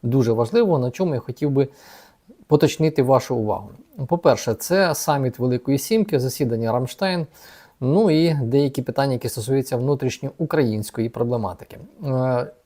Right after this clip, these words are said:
Рамштайн — це чергове засідання, до якого вже доєдналась ще одна країна, Аргентина.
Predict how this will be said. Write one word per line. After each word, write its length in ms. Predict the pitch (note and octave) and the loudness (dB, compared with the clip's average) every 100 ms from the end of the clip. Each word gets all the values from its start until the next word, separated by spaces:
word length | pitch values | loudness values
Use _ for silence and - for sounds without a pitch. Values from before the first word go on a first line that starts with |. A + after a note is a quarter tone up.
| _ | _
Рамштайн — 560 | B2+ D#3+ F#3 - D3 F#2+ F2+ - | 2 2 2 0 0 0 -8 -10
це 280 | - E3 | 0 2
чергове 440 | C#3+ D3+ C#3 D3 B2 | 2 2 4 4 4
засідання, 680 | B2+ - G#3 F3 D#3 D3+ D3 | 0 -2 -2 0 -2 -2 -4
до 280 | A2+ G#2+ D3 | -4 2 2
якого 680 | B2 A#2 - E3 D#3+ D#3 D3+ - - - | 2 -2 -2 0 2 0 -2 -10 -20 -6
вже 240 | A#2+ B2+ D#3 | 0 4 4
доєдналась 560 | B2 B2 C3+ C#3+ C#3 | 4 2 2 2 2
ще 300 | - - D#3 | -2 0 2
одна 280 | B2+ G#2+ A2 | 4 2 -4
країна, 480 | - B2+ D#3+ G3+ F3+ | -4 -2 0 0 -2
Аргентина. 640 | B2 A#2 A#2 A#2 F3 E3+ | -4 -4 -4 -2 -2 -2